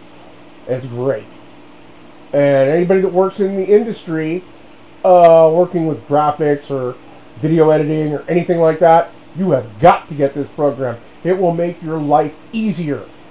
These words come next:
It will make you do th-, it, it will help you to do things a whole lot faster. Okay, you'll speed up productivity big time. I mean, it's so worth buying. And it's only eighteen bucks. So,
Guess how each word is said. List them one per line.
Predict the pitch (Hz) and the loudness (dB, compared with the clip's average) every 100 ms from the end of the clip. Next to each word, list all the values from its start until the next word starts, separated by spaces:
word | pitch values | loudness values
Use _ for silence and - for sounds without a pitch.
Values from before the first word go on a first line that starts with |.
| 175 | -4
It | 208 | -2
will | 202 | 0
make | 185 190 - | 0 0 -2
you | 196 | -8
do | 185 185 | -8 -8
th-, | 196 - | -10 -6
it, | 214 214 | -6 -6
it | 233 254 | -10 -6
will | 330 285 | -4 2
help | 294 285 | 2 2
you | 277 | -4
to | 233 | -4
do | 240 | -6
things | 226 214 208 | -6 -6 -4
a | 196 | -4
whole | - 208 196 190 | -4 0 0 2
lot | 170 160 - - | 0 0 -2 0
faster. | 151 139 - 123 - - - - - - - | 2 2 -2 -14 -16 -18 -20 -20 -20 -20 -6
Okay, | 135 135 139 131 | -4 0 2 2
you'll | 131 180 180 160 | 2 2 4 2
speed | 135 - 233 | -4 -10 0
up | 233 - | 2 2
productivity | 208 202 185 - 180 170 160 123 | 0 0 0 -2 -4 -4 -8 -8
big | 151 160 131 | -8 -8 -10
time. | 113 113 113 - - - - - - - 139 | -12 -12 -16 -20 -20 -20 -20 -20 -20 -10 -4
I | 151 | -2
mean, | 160 | -2
it's | 151 - | -6 -10
so | - - 180 214 | -14 0 4 4
worth | 180 175 - | 4 2 0
buying. | 139 135 120 101 - - - - - - - | -2 -2 -2 -8 -14 -20 -20 -20 -20 -14 -6
And | 156 | -2
it's | 175 | 2
only | 185 180 | 4 4
eighteen | 175 175 170 | 0 -4 -4
bucks. | 143 123 - - - - - - - - | -2 -2 -4 -20 -20 -20 -20 -20 -20 -10
So, | 147 135 127 123 120 | 0 2 2 2 -2